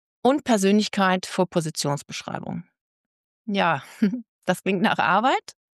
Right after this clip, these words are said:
Ich denke, für den, den einen oder anderen schon. Aber viel wichtiger ist, wenn Sie den Blick wenden können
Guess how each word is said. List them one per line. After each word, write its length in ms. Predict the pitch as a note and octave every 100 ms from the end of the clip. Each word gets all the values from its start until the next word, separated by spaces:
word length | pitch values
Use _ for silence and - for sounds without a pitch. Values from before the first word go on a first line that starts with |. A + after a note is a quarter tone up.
| _ _ _ _ _ _
Ich 260 | - A#3 -
denke, 300 | A#3+ F4 -
für 120 | A#3
den, 300 | A#3 G3+ G3
den 340 | B3 - F#3+ -
einen 200 | A3 C#4+
oder 160 | G3
anderen 320 | C3+ A#3+ A3
schon. 280 | A#3 F3 G#3+ G4 - _ - _ - - _ _ _ _ _ _
Aber 540 | F#3 F#3+ A3 B3+ C#4+ D4+ _ _ _
viel 520 | - - C4+ D4 C4
wichtiger 540 | A#3+ C4+ - F#3+ D3 -
ist, 280 | E3+ -
wenn 160 | F3 F3
Sie 100 | E3+
den 380 | E3+ E3+ E3 F3 _ -
Blick 300 | G3 G3 F3+
wenden 360 | F3+ A#3 A3+
können 480 | - G#3+ G#3+ G#3+